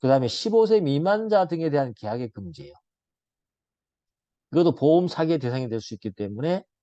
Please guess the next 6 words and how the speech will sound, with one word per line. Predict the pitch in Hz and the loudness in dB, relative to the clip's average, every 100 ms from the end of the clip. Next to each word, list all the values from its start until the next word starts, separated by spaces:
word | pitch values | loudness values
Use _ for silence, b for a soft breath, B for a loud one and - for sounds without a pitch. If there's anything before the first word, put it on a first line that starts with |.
| _ _ _ _ | _ _ _ _
십오 | - 165 165 | -6 -2 0
세 | 156 147 | 0 0
미만자, | 127 127 123 123 143 147 | -2 -2 -4 -2 -2 -2
심신상실자 | - 165 165 156 170 160 156 - 160 143 120 - - - _ _ _ _ _ _ - | -6 -8 -8 -8 -6 -6 -6 -6 -6 -4 -6 -8 -14 -16 _ _ _ _ _ _ -6
또는 | 131 | -4
심신박약자의 | 120 - 175 175 160 - 170 160 - - - 135 170 - - 123 123 170 214 | -2 -2 0 0 -2 -4 -6 -6 -12 -8 -2 2 0 -2 -4 -2 -2 -4 -6